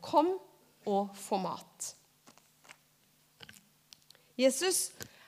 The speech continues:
han ga det ikke opp. Han ville møte de. Og så kom han til de nå da i fiskebåten en natt uten et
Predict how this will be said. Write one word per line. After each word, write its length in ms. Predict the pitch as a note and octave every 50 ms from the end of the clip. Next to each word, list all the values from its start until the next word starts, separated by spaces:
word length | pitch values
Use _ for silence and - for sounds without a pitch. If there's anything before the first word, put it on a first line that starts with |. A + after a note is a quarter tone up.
| - - -
han 220 | C#4 D4+ D#4+ D4 A#3+
ga 240 | B3 A#3 A3 G#3+ A3+
det 140 | G#3+ C4 C4
ikke 160 | - - - - -
opp. 240 | F4 - - - - - - - - - - -
Han 180 | C#4+ C#4 D4+ C#4+ C#4
ville 340 | D4 B3 G#3+ G3+ G3+ A3 B3
møte 580 | C#4+ C#4 C#4 A#3+ F3 E3+ - - - - -
de. 120 | A#3+ D4+ D4 C#4 - - - - - - - - - - -
Og 100 | - B3+
så 100 | A#3+ D4+ -
kom 240 | - - C#4+ A#3 A#3
han 100 | B3 C4+
til 160 | C4 E4+ C4
de 80 | C#4 C#4+
nå 140 | B3 A#3 B3+
da 160 | A#3+ A#3+ A3+ A3+
i 100 | A#3+ C#4
fiskebåten 680 | C4+ - C4+ - - - F#3+ G3 G3+ G3+ - C4 C4+ B3 - - - - - - _ _ _ - - _ _ - - -
en 100 | G#3+ A3
natt 320 | A#3+ B3+ C4 C4 - - - - - - - - -
uten 320 | C4+ A3+ - - G#3 G#3+
et 200 | - A#3+ - -